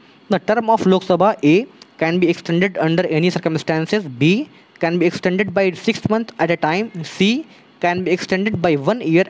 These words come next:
at a time during the proclamation of emergency, या D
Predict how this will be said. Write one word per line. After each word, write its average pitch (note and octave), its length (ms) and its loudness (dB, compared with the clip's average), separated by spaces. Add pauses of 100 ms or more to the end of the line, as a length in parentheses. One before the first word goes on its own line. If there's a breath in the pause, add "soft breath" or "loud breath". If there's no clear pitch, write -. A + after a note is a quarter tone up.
(120)
at D#3 100 0
a D#3 40 -2
time G#3+ 420 -2
during D#3+ 240 2
the F#3+ 100 2
proclamation E3+ 540 0
of G#3+ 100 -2
emergency, D#3 540 0 (380 loud breath)
या D#3+ 180 4
D F#3 80 4